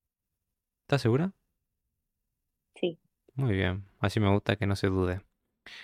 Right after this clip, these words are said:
Speaker 1: A ver, a ver,
Speaker 2: Pero,
Speaker 1: a ver.
Speaker 2: ¿por qué a Colo no le hace dudar?
Speaker 1: Porque Colo me lo dice con una frialdad bastante admirable, digamos. Colo me
Speaker 2: La
Speaker 1: dice,
Speaker 2: gente lo va a
Speaker 1: "Rusia".
Speaker 2: ver.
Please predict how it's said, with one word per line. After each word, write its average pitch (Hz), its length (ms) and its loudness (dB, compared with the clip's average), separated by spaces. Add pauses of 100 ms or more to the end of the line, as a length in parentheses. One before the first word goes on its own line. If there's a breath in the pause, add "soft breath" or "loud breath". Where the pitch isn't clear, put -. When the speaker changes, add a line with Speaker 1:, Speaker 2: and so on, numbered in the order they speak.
(920 loud breath)
Speaker 1:
A 131 100 4
ver, 160 220 8
a 160 100 8
ver, 156 140 10
Speaker 2:
Pero, 131 140 8
Speaker 1:
a 123 60 8
ver. 294 100 6
Speaker 2:
¿por 330 160 4
qué 453 80 6
a 453 80 6
Colo 370 260 0
no 330 100 -4
le 320 120 0
hace 311 160 -4
dudar? 277 560 -2 (520)
Speaker 1:
Porque 98 680 6
Colo 120 200 10
me 113 80 6
lo 107 60 6
dice - 220 4
con 98 180 2
una 92 380 2
frialdad 101 440 6
bastante 98 760 2
admirable, 104 440 8
digamos. 92 300 2
Colo 113 160 6
me 110 120 4
Speaker 2:
La 104 40 0
Speaker 1:
dice, 110 240 6
Speaker 2:
gente 392 240 -8
lo 339 140 0
va 101 120 0
a 107 40 2
Speaker 1:
"Rusia". 113 440 8
Speaker 2:
ver. 104 60 -8